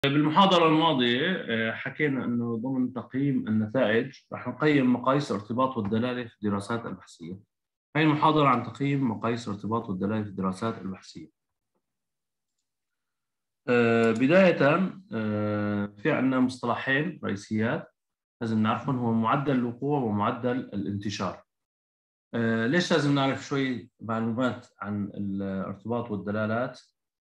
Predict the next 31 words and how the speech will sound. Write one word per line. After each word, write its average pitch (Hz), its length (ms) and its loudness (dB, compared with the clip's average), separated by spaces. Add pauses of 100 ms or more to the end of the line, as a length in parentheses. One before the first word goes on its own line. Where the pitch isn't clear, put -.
(140)
آه، 110 260 0
لأنه 139 240 2
ممكن 185 300 4
حتى 185 280 -2
الباحث 156 720 0
يغلط 131 340 0
فيهم، 95 460 -4
فبدنا 117 680 -4
نعرف 165 440 0
هل 165 120 -4
الباحث 147 560 -2
فعلًا، 147 480 -2 (1400)
آه، 107 560 -2
هاي 123 260 -4
ال-، 127 200 -2
النتائج 110 600 -2
اللي 101 140 -6
كاتبها 107 360 -6
هي 107 140 -4
نتائج 110 380 -4
حقيقية 123 480 -6
ولا 107 240 -2
هو، 117 380 -2 (600)
آه، 104 140 -2
شيل 113 240 -4
فشلف. 113 720 -6
آه، 104 680 -4
كان 123 240 -6
في 139 160 -4
من 117 320 -4
فترة 139 560 -4